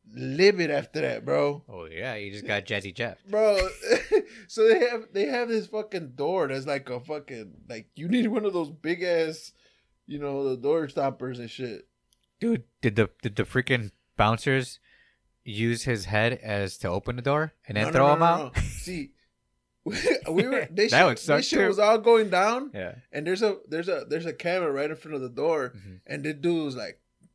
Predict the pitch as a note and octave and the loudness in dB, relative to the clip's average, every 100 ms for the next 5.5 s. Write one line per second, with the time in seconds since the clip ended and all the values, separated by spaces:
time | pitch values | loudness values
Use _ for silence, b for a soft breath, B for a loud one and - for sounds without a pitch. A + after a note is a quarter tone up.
0 | _ G3 F3+ D3+ C3+ A#2+ E3+ E3+ E3+ D3 | _ -6 -6 -10 -12 -8 -6 -4 -4 -6
1 | - F3 E3+ C#3 C3 B2+ E3 E3+ F3 E3+ | -4 -6 -4 -10 -8 -6 -4 -2 -2 -2
2 | E3+ b b b b _ E3+ F3 - G#3+ | -6 b b b b _ -8 -2 0 0
3 | G3+ G#3+ G3+ G3+ E3 F#3+ G3 F3 G3 A#3 | 0 2 2 0 -2 2 4 4 4 4
4 | G3+ G3+ G#3 G#3 G3+ G#3+ b b b - | 4 4 4 4 2 -2 b b b -2
5 | E3+ F#3 A3 E3+ | 0 2 -2 -4